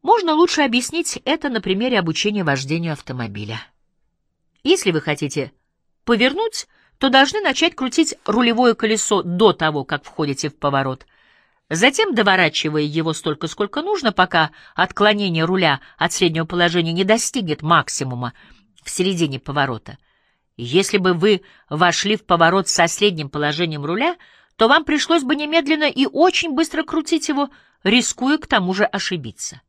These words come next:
То же самое, только в обратном порядке, происходит на выходе из поворота. Вы должны начать выправлять руль заранее, то есть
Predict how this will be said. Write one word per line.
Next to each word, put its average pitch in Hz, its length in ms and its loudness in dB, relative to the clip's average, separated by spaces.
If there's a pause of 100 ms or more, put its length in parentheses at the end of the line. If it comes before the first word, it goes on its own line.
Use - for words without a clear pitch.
(1040)
То 349 120 -4
же 233 140 -2
самое, 156 400 -2
только 143 300 -6
в 131 40 -4
обратном 123 440 -6
порядке, 294 420 -4
происходит 339 600 -4
на 185 120 0
выходе 214 380 -4
из - 320 -10
поворота. 185 640 -8 (800)
Вы 139 100 -6
должны 131 300 -4
начать 127 440 -8 (400)
выправлять 151 680 0
руль 170 160 0
заранее, 185 600 -4 (420)
то 202 100 2
есть - 300 -2